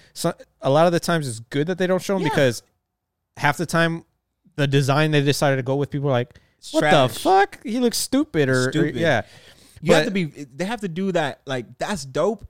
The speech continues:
Speaker 2: It just has to be done well.
Speaker 1: Yeah.
Speaker 2: You know what I'm saying?
Speaker 1: But for me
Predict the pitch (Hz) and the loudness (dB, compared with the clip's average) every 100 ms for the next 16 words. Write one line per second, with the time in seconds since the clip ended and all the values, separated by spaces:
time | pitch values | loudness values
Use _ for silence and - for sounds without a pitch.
0 | _ _ 196 247 262 190 175 151 170 131 | _ _ -10 -6 -4 -4 -4 -2 -2 -2
1 | 147 208 131 180 131 175 190 196 - 208 | -2 -2 2 2 4 2 -2 -4 -6 -8
2 | 202 185 160 165 165 - _ - 170 156 | -8 -4 0 0 -2 -14 _ 0 2 2
3 | 185 226 214 175 | 0 0 0 -2